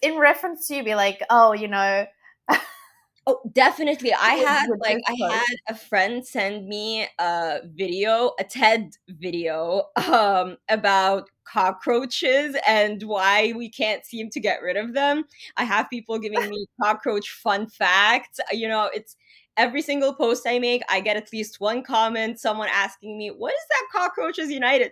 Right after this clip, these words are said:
Speaker 2: thing?" So I have to, like, link their, my, my old post that w-,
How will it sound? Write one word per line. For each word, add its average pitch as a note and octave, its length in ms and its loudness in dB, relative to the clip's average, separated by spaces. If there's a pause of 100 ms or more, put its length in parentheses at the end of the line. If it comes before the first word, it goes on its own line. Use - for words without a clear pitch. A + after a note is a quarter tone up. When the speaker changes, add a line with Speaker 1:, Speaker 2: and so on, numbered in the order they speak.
Speaker 2:
thing?" G3 180 -8
So G#3 140 -8
I G#3 60 2
have A3+ 280 2
to, A#3 80 -12
like, F#3 360 -4
link G3 400 -4
their, F3 380 -4
my, F3+ 200 -10
my F#3+ 160 -6
old F3+ 300 -4
post F#3+ 500 -4
that E3 320 -4 (320)
w-, G3 220 -12